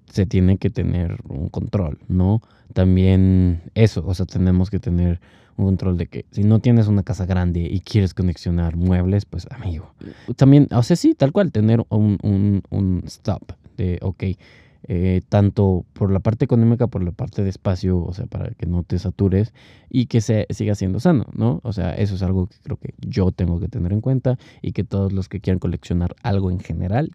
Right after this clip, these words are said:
tienen que tener en cuenta. De cualquier manera, em, ahora que has escuchado esta información, puedes tú empezar a, a revisar y decir, "Oh, fíjate, sí colecciono esto". O a lo mejor y siempre has querido coleccionar algo, pero dices, "No, ¿pa qué? Pues, pa, pa, pa, ¿pa qué?".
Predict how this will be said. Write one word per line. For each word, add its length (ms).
tienen 260
que 80
tener 280
en 60
cuenta. 320
De 120
cualquier 280
manera, 380
em, 540
ahora 240
que 120
has 100
escuchado 480
esta 180
información, 680
puedes 360
tú 180
empezar 400
a, 60
a 220
revisar 440
y 40
decir, 360
"Oh, 200
fíjate, 380
sí 140
colecciono 520
esto". 420
O 260
a 80
lo 80
mejor 240
y 20
siempre 220
has 80
querido 220
coleccionar 420
algo, 160
pero 120
dices, 200
"No, 160
¿pa 80
qué? 100
Pues, 400
pa, 100
pa, 320
pa, 140
¿pa 140
qué?". 240